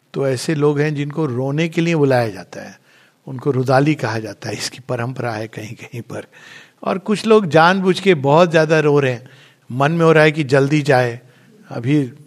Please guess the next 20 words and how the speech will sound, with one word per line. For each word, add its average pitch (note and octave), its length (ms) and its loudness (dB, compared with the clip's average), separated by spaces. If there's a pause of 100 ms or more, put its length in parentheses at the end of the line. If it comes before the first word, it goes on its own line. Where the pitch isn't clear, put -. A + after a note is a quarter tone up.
थोड़ा C#3+ 500 2
अजीब C3+ 360 0
लगे D3 240 2
है C#3+ 80 2
तो C#3+ 140 0
रो E3 260 8
रहे C3 120 4
हैं। - 240 -16 (640)
तो - 60 -4
एक F3 180 -2
बच्चे D3 300 0
ने G#3 120 -2
देखा D#3+ 720 0
रोते D3+ 380 0
हुए, C3 180 0
रियल C#3+ 260 2
स्टोरी C#3 360 -4
बता A#2+ 260 -8
रहा A2 140 -16
हूँ, A#2+ 120 -18